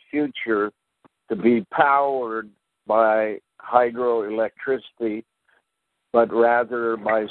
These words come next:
solar panels so that it's all managed from within the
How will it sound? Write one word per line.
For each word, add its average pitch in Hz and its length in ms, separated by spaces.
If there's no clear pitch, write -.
solar 113 520
panels 117 680
so 107 180
that 110 220
it's 110 260
all 120 320
managed 120 800
from 113 360
within 113 500
the 104 140